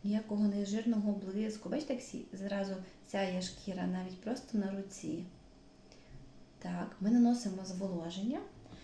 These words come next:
і наш денний крем з С П Ф захистом тридцять.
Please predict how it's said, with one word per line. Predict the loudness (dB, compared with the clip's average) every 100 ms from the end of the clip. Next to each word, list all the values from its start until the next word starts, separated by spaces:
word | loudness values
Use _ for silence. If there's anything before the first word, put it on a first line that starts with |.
| -18 -16 -6
і | 0 0
наш | 2 2 2 2
денний | 4 8 8 8
крем | 4 2 2 0
з | -4 2 2 2 -2 -10 -4
С | -2 -2
П | 0
Ф | 2 0 -2
захистом | -2 -2 -4 -4 -2 -2 -2 -6 -8
тридцять. | -2 -2 -2 -6 -8